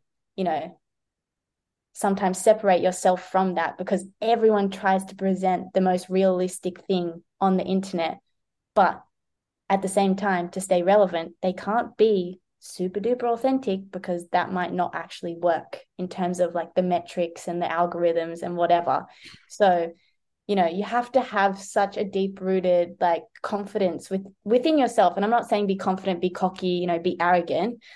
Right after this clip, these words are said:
Like, no one likes that kind of person. I'm sorry. Um, but be so, like, confident in what matters to you and what your values, morals are,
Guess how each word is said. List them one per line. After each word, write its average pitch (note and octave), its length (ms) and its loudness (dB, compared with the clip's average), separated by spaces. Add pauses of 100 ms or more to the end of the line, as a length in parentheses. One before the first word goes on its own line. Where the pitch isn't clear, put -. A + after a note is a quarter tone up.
(120)
Like, F3 220 0 (160)
no F#3+ 160 4
one G3+ 140 2
likes F#3+ 260 0
that D#3+ 180 0
kind E3 200 -4
of D#3+ 100 -14
person. E3 360 -4
I'm E3+ 160 -10
sorry. F3 480 -2 (400)
Um, E3+ 520 -2 (500)
but F3+ 240 2 (540)
be G#3 200 4
so, G#3 440 4
like, F#3 380 0 (120)
confident F#3+ 540 -2 (200)
in F#3 420 -2 (600)
what G3 320 2 (140)
matters G3 440 2
to - 120 -8
you F3 260 -4
and E3+ 140 -4
what - 200 -2
your F3+ 280 0
values, E3 480 -4
morals E3 600 -4 (100)
are, F3 420 -4